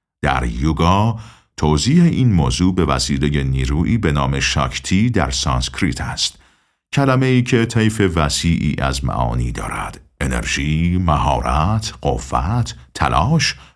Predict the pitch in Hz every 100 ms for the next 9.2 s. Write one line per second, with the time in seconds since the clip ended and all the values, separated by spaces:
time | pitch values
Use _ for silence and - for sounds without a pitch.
0 | _ 80 73 - 120 185 - - 90 110
1 | 208 - 101 71 60 50 - - - -
2 | _ _ _ _ _ _ _ _ _ _
3 | _ - - - _ _ _ _ _ _
4 | _ _ - 107 135 135 123 123 117 107
5 | 110 104 104 90 78 - 73 - 69 67
6 | - 73 62 67 82 120 107 - - _
7 | 73 71 87 90 98 95 - 85 85 82
8 | 73 69 58 57 55 57 50 53 - -
9 | - -